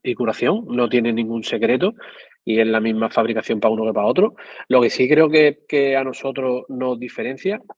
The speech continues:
es, eh, la transparencia y sobre todo decirle, si, decirle a la gente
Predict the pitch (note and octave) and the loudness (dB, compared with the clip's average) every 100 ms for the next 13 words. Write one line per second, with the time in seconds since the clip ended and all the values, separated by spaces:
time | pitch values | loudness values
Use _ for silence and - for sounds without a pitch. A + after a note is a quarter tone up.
0 | _ _ _ C3 C3 - - C3 B2 A#2 | _ _ _ -2 -2 -6 -4 0 2 2
1 | A#2 A#2+ - - - A2+ A#2 - A2+ B2 | 0 -2 -8 -14 0 0 0 -2 -2 -4
2 | - C#3+ - _ _ _ _ C#3+ C3+ A#2+ | -4 -4 -6 _ _ _ _ -6 -4 -2
3 | B2 A2 A#2+ B2+ - B2+ B2+ B2 A#2 - | -2 0 0 -2 -2 -2 2 0 0 -6
4 | - A#2+ - _ _ _ C3 C3+ D3+ E3 | -8 -8 -10 _ _ _ -2 0 4 6
5 | F3+ C3+ D#3+ E3 F#3+ | 6 4 0 -2 -4